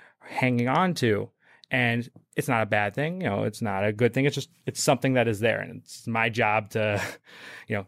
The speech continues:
take their expectations and, and make them reality. And so we've been able to do a lot of transactions, you know,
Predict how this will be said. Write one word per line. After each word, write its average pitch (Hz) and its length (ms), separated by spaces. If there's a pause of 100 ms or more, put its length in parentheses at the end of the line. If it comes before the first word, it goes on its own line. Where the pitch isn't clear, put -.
take 135 260
their 123 200
expectations 123 800
and, 113 160
and 113 540
make 117 220
them 117 140
reality. 139 640
And 110 200
so 110 520 (640)
we've 120 240
been 123 120
able 117 260
to 113 80
do 117 140
a 113 40
lot 113 200
of 113 60
transactions, 110 880
you 113 60
know, 98 120